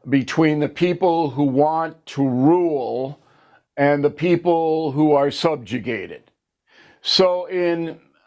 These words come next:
the New World, in the Massachusetts Bay Colony, the clerics, the Puritans, rule by fear. So you do what I say or you're going to hell.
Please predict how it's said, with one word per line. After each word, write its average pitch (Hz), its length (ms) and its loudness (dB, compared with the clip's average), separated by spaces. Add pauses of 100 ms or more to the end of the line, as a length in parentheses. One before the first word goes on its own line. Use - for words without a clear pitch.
(140)
the 156 180 2
New 202 200 2
World, 151 640 0
in 147 60 2
the 135 80 0
Massachusetts 147 580 0
Bay 139 180 2
Colony, 113 680 -4 (420)
the 147 400 2
clerics, 165 1000 -6
the 147 120 2
Puritans, 147 760 0
rule 156 300 2
by 139 280 0
fear. 170 680 -2 (880)
So - 120 -10
you 190 360 2
do 254 180 2
what 240 260 2
I 202 220 0
say 214 460 2
or 160 80 2
you're 156 180 0
going 190 300 2
to 151 80 2
hell. 147 340 0